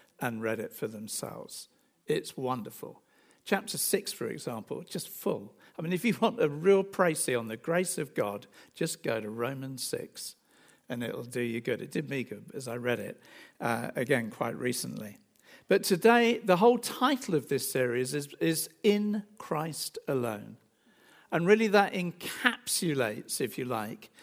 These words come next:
the teaching itself. And today we're looking at no condemnation. So without further ado, let's read the, uh,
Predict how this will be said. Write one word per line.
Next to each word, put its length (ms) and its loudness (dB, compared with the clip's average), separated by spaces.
the 120 2
teaching 540 0
itself. 760 -2
And 300 4
today 760 6
we're 160 0
looking 320 0
at 160 -2
no 340 0
condemnation. 920 -2
So 260 4
without 380 4
further 320 6
ado, 380 4
let's 340 2
read 440 6
the, 500 2
uh, 300 2